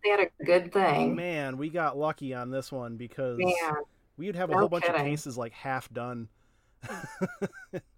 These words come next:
Speaker 2: and no way to finish 'em. Um, because a lot of the stuff that we would buy off site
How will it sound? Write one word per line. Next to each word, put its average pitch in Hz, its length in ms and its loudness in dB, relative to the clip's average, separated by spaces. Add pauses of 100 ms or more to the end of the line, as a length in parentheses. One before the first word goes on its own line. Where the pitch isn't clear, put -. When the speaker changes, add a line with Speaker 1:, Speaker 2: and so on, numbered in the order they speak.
(680)
Speaker 2:
and 127 260 -8
no 143 140 0
way 139 180 -2
to 127 80 -6
finish 127 380 -8
'em. 113 340 -12
Um, 113 540 -10 (400)
because 175 240 -4
a 190 40 -4
lot 202 200 0
of 190 40 -4
the 165 100 -2
stuff - 260 -2
that 160 120 -4
we 147 120 -4
would 131 160 -4
buy 131 440 -4
off 135 220 -4
site 151 380 -2